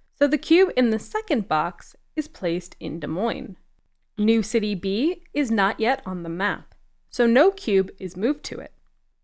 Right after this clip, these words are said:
If more dice are rolled for a city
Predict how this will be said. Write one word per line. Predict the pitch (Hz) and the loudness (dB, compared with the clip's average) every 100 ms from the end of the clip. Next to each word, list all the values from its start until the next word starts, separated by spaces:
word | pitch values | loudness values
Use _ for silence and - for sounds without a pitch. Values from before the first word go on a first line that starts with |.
| _ | _
If | 233 220 | -2 0
more | 202 262 | 2 2
dice | 294 254 285 - | 4 4 2 0
are | 208 | -2
rolled | 185 190 220 302 - | 0 2 2 2 -4
for | - 196 | -4 -2
a | 180 | -2
city | - 311 240 190 208 | -4 -6 -2 -2 -4